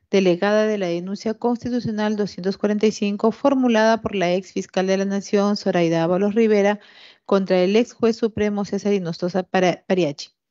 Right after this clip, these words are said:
por la presunta comisión de los delitos de cohecho activo específico como presunto autor del delito contra la administración pública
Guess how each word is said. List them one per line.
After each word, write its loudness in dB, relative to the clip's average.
por 2
la 0
presunta -4
comisión -2
de -2
los 0
delitos 0
de 0
cohecho 0
activo -4
específico -2
como 2
presunto 0
autor 0
del -2
delito -2
contra -2
la -2
administración -6
pública 0